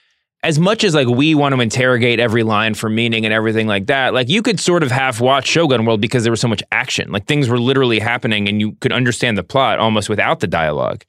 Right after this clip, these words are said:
Uh, but in this, it was like the entire, the entire show was the voiceover. So, I mean, it, it, and it did, it was beautiful, but it, you know,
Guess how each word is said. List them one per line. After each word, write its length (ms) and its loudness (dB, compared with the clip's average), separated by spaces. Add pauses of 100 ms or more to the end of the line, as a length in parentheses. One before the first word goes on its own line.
(300)
Uh, 200 0
but 140 0
in 100 0
this, 220 0
it 60 2
was 180 -2
like 260 0
the 140 0
entire, 560 0
the 300 -2
entire 560 0
show 360 0
was 400 0
the 100 -4
voiceover. 600 -4 (640)
So, 280 0
I 100 2
mean, 180 0
it, 120 -2
it, 260 -4
and 160 0
it 120 -2
did, 360 2 (400)
it 100 0
was 160 0
beautiful, 640 -2
but 140 0
it, 140 0
you 120 -2
know, 240 -4